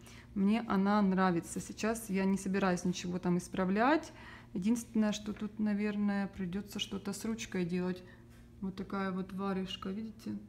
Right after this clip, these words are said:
Ну, я посмотрю, что я там с ней смогу сделать. Возможно, я ничего не буду делать. Она мне очень нравится. Особенно то, что, э, на волосах у нее тут такое, такая россыпь бисера. Посмотрите, а волосы сами какие красивые.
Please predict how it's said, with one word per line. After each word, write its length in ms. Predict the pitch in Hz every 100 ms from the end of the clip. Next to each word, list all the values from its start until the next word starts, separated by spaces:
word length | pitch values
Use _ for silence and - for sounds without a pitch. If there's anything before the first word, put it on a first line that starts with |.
| -
Ну, 140 | 320 294
я 120 | 233
посмотрю, 460 | 240 - 240 233
что 160 | 190 196
я 60 | 185
там 160 | 185
с 100 | 185
ней 80 | 190
смогу 300 | - 196 214
сделать. 360 | 220 349 277 -
Возможно, 340 | 190 226 226
я 60 | 196
ничего 340 | 185 175 240
не 80 | 311
буду 220 | 277 233
делать. 360 | 220 226 220 220 - - - - - - - - -
Она 200 | 220 214
мне 140 | 214 214
очень 360 | 208 196 202
нравится. 340 | 190 190 185 196
Особенно 360 | 226 220 214
то, 200 | 208 220
что, 420 | 214 - 196 190 185 - - - - - - - - - - - - - -
э, 40 | 220
на 540 | 196 190 190 196 208
волосах 600 | 202 202 202 220 226 226
у 20 | 208
нее 140 | 202
тут 120 | -
такое, 340 | - - 226 220
такая 420 | 214 226 226 214
россыпь 400 | 220 220 208 175
бисера. 640 | 180 277 302 220 185 180
Посмотрите, 640 | - - 208 208 196 196 190
а 40 |
волосы 400 | 185 202 196 -
сами 240 | - 185
какие 240 | 185 - 190
красивые. 520 | 190 196 196 175